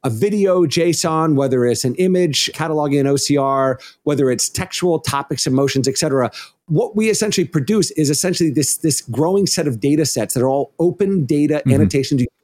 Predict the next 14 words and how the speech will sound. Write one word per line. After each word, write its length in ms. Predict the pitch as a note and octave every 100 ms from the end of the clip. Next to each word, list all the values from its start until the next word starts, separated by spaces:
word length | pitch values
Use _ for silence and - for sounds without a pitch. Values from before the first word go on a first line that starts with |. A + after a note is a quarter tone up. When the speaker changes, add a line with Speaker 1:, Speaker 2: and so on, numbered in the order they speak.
| -
Speaker 1:
go 60 |
to 40 | -
G 120 | D#3+
delt's 200 | F3 - _
website 280 | - D3+ C#3
today, 420 | B2+ C3 C3 C3 - - - _
uh, 100 | D3+ D#3
we 120 | F3
have, 320 | E3+ E3 D#3+ - -
and 120 | F#3
this 120 | A3+ C4+
is 80 |
also, 260 | B3+ A3 G3+
again, 400 | E3+ D4+ G3 D3